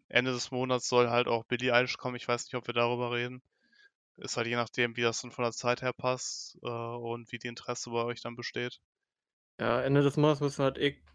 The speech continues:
Speaker 2: kurz gucken, wie ich mache, weil ich ja dann einmal
Speaker 1: True.
Speaker 2: in Griechenland bin.
Speaker 1: Ja, dann, äh,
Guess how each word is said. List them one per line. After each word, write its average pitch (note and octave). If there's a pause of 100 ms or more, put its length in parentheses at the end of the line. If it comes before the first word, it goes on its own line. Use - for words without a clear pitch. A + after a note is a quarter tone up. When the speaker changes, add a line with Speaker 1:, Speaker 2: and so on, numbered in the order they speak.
Speaker 2:
kurz D3
gucken, D3
wie C#3
ich C#3
mache, C#3
weil C3+
ich C3
ja C3+
dann C3
einmal C3+
Speaker 1:
True. B2
Speaker 2:
in C3+
Griechenland C#3+
bin. D3 (360)
Speaker 1:
Ja, G#2+
dann, A2+
äh, A2+